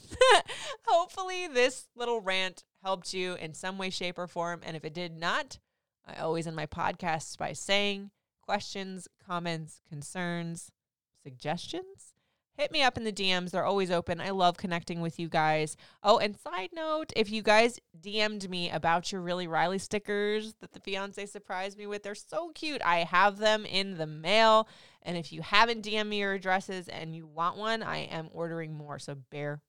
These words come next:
with me. Your girl's just starting out with this. But it's at Riley Couture, R I L E Y C O U T U R E. That's Facebook and Instagram.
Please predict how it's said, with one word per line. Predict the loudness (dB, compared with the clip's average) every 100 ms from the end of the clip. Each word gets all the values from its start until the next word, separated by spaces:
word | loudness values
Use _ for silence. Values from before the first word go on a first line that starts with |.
| _ -18
with | -16 -14
me. | -14 -14 -18
Your | -14
girl's | -6 -6 -4
just | -6 -4
starting | -2 -2 -4
out | -6
with | -8
this. | -10 -10 -10 -18 _ _
But | 4 4 -2 _ _ _
it's | -12 2
at | 8 8 8
Riley | 6 6 4
Couture, | 0 -6 -4 2 4 4 4
R | 8 10 10
I | 8 8 8 6 2 6
L | 6 6
E | 2 -2
Y | 6 10 12 10 6
C | -2 -4 0 4
O | 6 6
U | 4 0 -2 -4 -8
T | -4 -2
U | 2 6
R | 6 4
E. | 0 -2
That's | 0 0 -2 -8
Facebook | -6 -4 -4 -2 -2 -4
and | -8
Instagram. | -4 -2 -4 -2 0 2 0